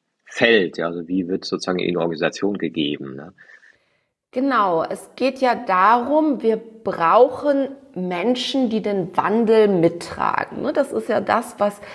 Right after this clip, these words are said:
Speaker 2: alle irgendwie wollen. Und da gibt es diese, äh, sehr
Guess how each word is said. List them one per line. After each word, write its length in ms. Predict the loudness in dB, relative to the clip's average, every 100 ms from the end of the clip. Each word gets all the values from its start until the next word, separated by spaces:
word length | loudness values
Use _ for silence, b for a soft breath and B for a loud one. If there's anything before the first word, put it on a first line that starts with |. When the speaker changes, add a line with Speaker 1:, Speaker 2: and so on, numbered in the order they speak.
| B -2
Speaker 2:
alle 440 | 2 6 6 4
irgendwie 760 | 4 2 2 -2 -4 -4 -4 2
wollen. 600 | 6 6 6 2 -2 -6 B B B B B B -2
Und 420 | 0 0 -4 -14
da 280 | -2 4 4
gibt 260 | 2 0 0
es 220 | -2 -4
diese, 220 | -2 2
äh, 680 | 4 2 -2 -2 -2 -2 -2
sehr 760 | 0 2 4 4 2 -2